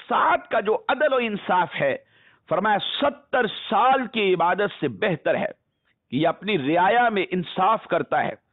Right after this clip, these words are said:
اور عدل و انصاف کے جو تقاضے ہیں، نہ صرف ان کو جانتا ہے بلکہ عملی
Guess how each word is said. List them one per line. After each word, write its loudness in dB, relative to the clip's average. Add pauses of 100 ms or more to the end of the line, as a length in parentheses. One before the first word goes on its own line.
(420)
اور 2
عدل 0
و 4
انصاف 0
کے -4
جو 0
تقاضے 0
ہیں، -2 (300)
نہ -2 (120)
صرف 0
ان 0
کو 0
جانتا -2
ہے 2
بلکہ -2
عملی 0